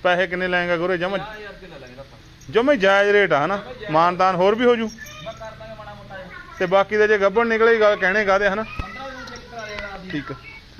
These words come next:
Speaker 1: ਤੇ ਗੋਰੇ ਆਪਾਂ ਦੁੱਧ ਮਿਣ ਕੇ ਦੇ, ਸੋਲਾਂ ਕਿਲੋ ਦੁੱਧ ਮਿਣ ਕੇ ਦੇ।
Speaker 2: ਬਾਈ ਸੋਲਾਂ ਦੇ ਵੱਧ ਹੀ ਹੋਊਗਾ, ਪਰ ਸੋਲਾਂ ਮੰਨ ਜਾਏ। ਦੁੱਧ ਸਤਾਰਾਂ ਕਿਲੋ ਜਿਹੜੀ ਹਿਸਾਬ ਨਾਲ ਤੜਕੇ ਦੁੱਧ ਕੱਢਿਆ ਇਹਨੇ ਯਾਰ ਬਾਈ ਯਾਰ।
Speaker 1: ਸਤਾਰਾਂ ਕਿਲੋ ਦੁੱਧ ਜਾਣੀ ਹੈਗਾ, ਸੋਲਾਂ ਆਪਾਂ ਮਿਣ ਕੇ ਦੇ ਦਾਂਗੇ।
Speaker 2: ਬਾਕੀ ਥਣ ਬਹੁਤ ਚੰਗਾ ਲੱਗਿਆ ਕਰ।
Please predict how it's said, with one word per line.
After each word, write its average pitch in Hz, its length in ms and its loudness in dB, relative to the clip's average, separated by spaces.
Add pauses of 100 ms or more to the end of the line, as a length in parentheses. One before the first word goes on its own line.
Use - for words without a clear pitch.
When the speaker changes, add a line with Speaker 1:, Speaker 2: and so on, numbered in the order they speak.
(140)
Speaker 1:
ਤੇ 214 80 4
ਗੋਰੇ 226 240 6
ਆਪਾਂ 262 480 4
ਦੁੱਧ 208 380 2
ਮਿਣ 226 280 2
ਕੇ 240 160 -2
ਦੇ, 233 100 2
ਸੋਲਾਂ 208 320 4
ਕਿਲੋ 220 180 0
ਦੁੱਧ 220 160 2
ਮਿਣ 233 180 0
ਕੇ 233 80 2
ਦੇ। 254 180 -2
Speaker 2:
ਬਾਈ 240 160 -8
ਸੋਲਾਂ 214 360 -12
ਦੇ 220 80 -14
ਵੱਧ 196 260 -12
ਹੀ 226 40 -12
ਹੋਊਗਾ, 196 240 -12
ਪਰ 196 140 -16 (100)
ਸੋਲਾਂ 190 260 -10
ਮੰਨ 180 180 -10
ਜਾਏ। 180 280 -10 (380)
ਦੁੱਧ 214 140 -10
ਸਤਾਰਾਂ 202 360 -6
ਕਿਲੋ 196 140 -6
ਜਿਹੜੀ 208 160 -8
ਹਿਸਾਬ 202 160 -8
ਨਾਲ 202 100 -6
ਤੜਕੇ 190 180 -10
ਦੁੱਧ 180 180 -10
ਕੱਢਿਆ 180 220 -8
ਇਹਨੇ 185 120 -8
ਯਾਰ 175 160 -14
ਬਾਈ 131 180 -10
ਯਾਰ। - 500 -16
Speaker 1:
ਸਤਾਰਾਂ 190 400 0
ਕਿਲੋ 190 220 0
ਦੁੱਧ 196 200 2
ਜਾਣੀ 208 220 0
ਹੈਗਾ, 180 220 2
ਸੋਲਾਂ 190 240 2
ਆਪਾਂ 180 200 0
ਮਿਣ 175 160 -4
ਕੇ 160 120 -4
ਦੇ 127 100 -2
ਦਾਂਗੇ। 110 160 -6
Speaker 2:
ਬਾਕੀ - 200 -12
ਥਣ 175 180 -10
ਬਹੁਤ 202 200 -12
ਚੰਗਾ 196 200 -12
ਲੱਗਿਆ 160 240 -10
ਕਰ। 131 100 -14